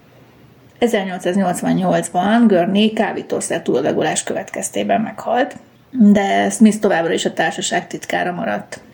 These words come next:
És egykori segédje Blackburn később, ezerkilencszáznyolcban, tehát úgy húsz évvel később,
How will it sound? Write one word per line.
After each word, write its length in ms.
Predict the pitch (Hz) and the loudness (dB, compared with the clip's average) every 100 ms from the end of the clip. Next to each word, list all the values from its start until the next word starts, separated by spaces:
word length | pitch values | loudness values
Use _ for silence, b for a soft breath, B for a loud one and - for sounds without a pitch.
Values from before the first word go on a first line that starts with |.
| - | -12
És 60 | - | -2
egykori 380 | 220 208 175 | -2 0 -4
segédje 500 | 170 208 208 175 180 | -2 -2 -2 -4 -4
Blackburn 640 | 185 196 196 185 175 190 202 | 0 0 0 -4 -4 2 2
később, 600 | 202 196 - - 185 214 | 4 0 0 0 0 2
ezerkilencszáznyolcban, 1500 | 208 196 185 202 190 196 185 196 185 185 - 190 196 233 269 | 0 -2 -8 -4 -4 -2 0 2 2 -2 -2 0 2 2 2
tehát 200 | 226 196 | -4 -4
úgy 120 | 180 | -4
húsz 200 | 202 175 | 0 0
évvel 280 | 175 180 170 | 0 0 0
később, 420 | 170 214 - 202 | 0 0 2 0